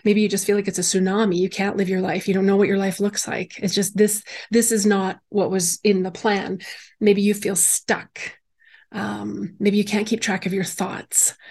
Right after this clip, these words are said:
Maybe you just want to avoid talking about losing your child at all costs. I know I did for years. I tried that for years. And so again, everything that that just brought up, let's just destroy and delete all that across all ways, spaces, times, dimensions, or realities. So what a clearing statement does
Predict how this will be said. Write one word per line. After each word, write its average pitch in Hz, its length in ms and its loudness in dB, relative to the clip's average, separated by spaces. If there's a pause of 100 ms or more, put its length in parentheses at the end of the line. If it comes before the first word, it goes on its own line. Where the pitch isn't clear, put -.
(380)
Maybe 208 200 4
you 226 80 6
just 214 220 0
want 208 100 2
to 202 80 4
avoid 196 360 2
talking 190 360 -4
about 185 220 -2
losing 190 260 2
your 185 120 -2
child 196 460 -6
at 190 140 -4
all 170 220 -4
costs. - 600 -6
I 202 100 4
know 180 140 2
I 185 100 -4
did - 240 -6 (160)
for 202 100 2
years. 190 440 2
I 190 100 -2
tried 190 240 -2
that 175 160 -6
for 196 100 -6
years. 185 420 -4 (560)
And 220 120 2
so 226 60 4
again, 214 400 2
everything 233 640 4
that 196 140 -4
that 170 160 -4
just - 180 -8
brought 135 200 -6
up, - 200 -10 (400)
let's 196 480 0
just 202 180 0
destroy 196 380 2
and 185 80 4
delete 185 220 2
all 175 140 2
that 175 180 0
across 170 260 -6
all 180 100 -4
ways, 185 220 -2
spaces, - 300 -4
times, 185 280 -6
dimensions, 196 300 -6
or 214 40 -6
realities. - 440 -6
So 196 180 4 (460)
what 226 140 4
a 208 40 4
clearing 294 380 0
statement 196 380 0
does 185 360 -2